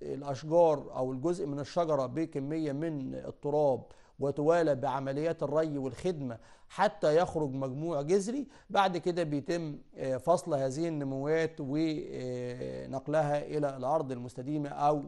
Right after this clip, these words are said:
إلى المشتل. آه، وبكده احنا استعرضنا مع بعض، آه، تاني طريقة من طرق التكاثر الخضري، وهي تسمى طريقة التكاثر عن طريق الترقيد. وقلنا ان الترقيد دوت بيجرى على، آه، النباتات،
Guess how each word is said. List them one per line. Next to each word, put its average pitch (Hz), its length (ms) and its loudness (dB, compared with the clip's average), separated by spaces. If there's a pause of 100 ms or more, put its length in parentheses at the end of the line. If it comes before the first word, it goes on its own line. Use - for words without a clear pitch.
(120)
إلى 147 400 -2
المشتل. 127 380 -6 (720)
آه، 160 340 4
وبكده 233 720 4
احنا 208 320 -6
استعرضنا 170 480 -4
مع 151 160 0
بعض، 165 440 -2
آه، 139 640 -8 (200)
تاني 190 240 2
طريقة 170 340 2
من 143 180 -6
طرق 160 300 -2
التكاثر 139 540 -8
الخضري، 156 520 -4 (360)
وهي 147 360 2
تسمى 151 520 -6
طريقة 147 380 -4
التكاثر 139 540 -4
عن 117 140 -4
طريق 131 460 -6
الترقيد. 185 580 -4 (380)
وقلنا 202 320 6
ان 165 120 -2
الترقيد 165 400 -2
دوت 185 380 2
بيجرى 156 400 2
على، 143 340 4
آه، 135 600 -6
النباتات، 156 680 0